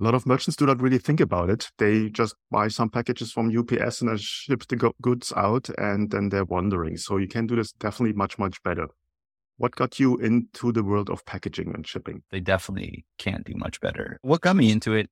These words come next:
Speaker 2: is, as an I E, I was running into packaging from a supply chain standpoint, and it always ended up being this, a bottleneck and also a forgotten piece of the puzzle, which is interesting because every physical product you buy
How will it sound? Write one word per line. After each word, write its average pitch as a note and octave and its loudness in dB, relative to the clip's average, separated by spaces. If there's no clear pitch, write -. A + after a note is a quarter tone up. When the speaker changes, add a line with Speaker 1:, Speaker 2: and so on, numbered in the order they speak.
Speaker 2:
is, G2 -4
as G#2+ 2
an G#2+ 4
I G#2 4
E, G2+ 4
I A#2 -2
was A2 0
running G#2+ 4
into G#2 0
packaging F#2 -2
from G2 2
a F2+ 4
supply F#2+ 4
chain F#2 2
standpoint, F2+ -2
and G2 2
it F#2+ 2
always G2 6
ended G2 2
up F#2+ 2
being F#2+ 6
this, - -4
a A#2 -2
bottleneck C3 2
and G2+ 4
also G2 2
a F#2 0
forgotten G2 0
piece - -2
of F2+ 2
the F2+ 2
puzzle, A#2 2
which B2+ 2
is B2 4
interesting A2 2
because F#2+ 4
every F2+ 2
physical F2+ -2
product F2 0
you G2+ -2
buy D#2+ 0